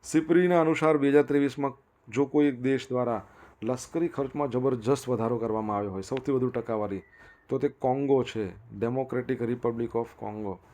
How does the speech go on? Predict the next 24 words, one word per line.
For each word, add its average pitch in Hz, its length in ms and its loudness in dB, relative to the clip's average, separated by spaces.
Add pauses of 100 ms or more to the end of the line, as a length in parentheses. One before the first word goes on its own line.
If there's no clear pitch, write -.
(340)
એકસો 113 280 -12
પાંચ 104 220 -8
ટકાનો 95 280 -8
વધારો. 87 320 -12 (1120)
બે 147 80 6
હજાર 165 140 10
ત્રેવીસમાં 156 540 4
કુલ 151 320 6
લશ્કરી 139 300 2
ખર્ચ 131 240 -2 (1040)
એ 131 100 2
વૈશ્વિક 131 500 2
કુલ 131 300 -2
ઘરેલું 123 300 0
ઉત્પાદનના 123 640 -2
બે 120 260 0
ટકા, 117 300 -4
બે 117 300 -4
પોઇન્ટ 123 240 -6
ત્રણ 120 160 -4
ટકા 113 220 -4
જેટલો 107 320 -4
રહ્યો 101 240 -4
હતો. 95 300 -12